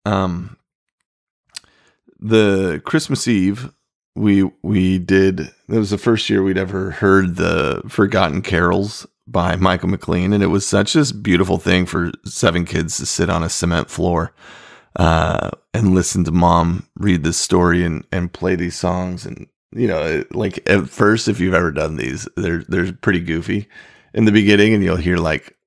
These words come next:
homeless, you know, the song, and everybody starts kinda making fun of it. And then as the story goes on, you start to s-, sort of listen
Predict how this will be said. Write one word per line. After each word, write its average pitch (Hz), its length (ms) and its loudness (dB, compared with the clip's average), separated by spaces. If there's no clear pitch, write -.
homeless, 95 960 0
you 98 80 0
know, 92 120 2
the 95 100 -2
song, 98 280 -2
and 98 100 -2
everybody 95 220 -4
starts 92 360 -6
kinda 92 160 -4
making 92 280 -4
fun 90 200 0
of 90 80 -2
it. 92 60 4
And 95 140 2
then 104 100 4
as 110 140 0
the 101 80 -4
story 95 280 2
goes 85 240 0
on, 87 320 -2
you 85 80 -6
start 82 340 -4
to - 60 -12
s-, - 200 -12
sort 101 200 -2
of 80 100 -8
listen 80 480 -4